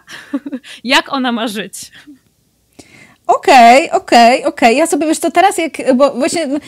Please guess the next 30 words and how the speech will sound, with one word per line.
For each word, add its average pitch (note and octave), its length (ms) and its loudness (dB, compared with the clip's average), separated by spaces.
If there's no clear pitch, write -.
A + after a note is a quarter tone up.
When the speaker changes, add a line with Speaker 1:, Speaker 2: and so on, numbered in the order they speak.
Speaker 2:
no F4+ 60 -2
kurde, D#4+ 220 4
no D4+ 160 4
szkoda, G4+ 340 0
że E4 60 0
nie E4 100 0
obejrzałam C#4+ 440 2
tych A#3 140 -2
Gilmore G3+ 380 0
Girls F#3 300 0
w - 60 -16
końcu, G3+ 420 -2
ale B3 400 4
oglądałam C#4 500 0
naprawdę, B3+ 360 4
uwierz B3+ 360 2
mi, A#3+ 200 2
w - 20 -2
międzyczasie C4 460 2
obejrzałam B3 540 2
po - 180 -20
prostu B3 340 -8
milion A#3 680 4
innych A#3 320 6
seriali, G3+ 360 2
bo F#3+ 100 -2
musiałam, F#3+ 460 0
Speaker 1:
Wybaczam G3+ 240 0
Speaker 2:
więc - 160 -6
Speaker 1:
ci. G#3+ 60 -8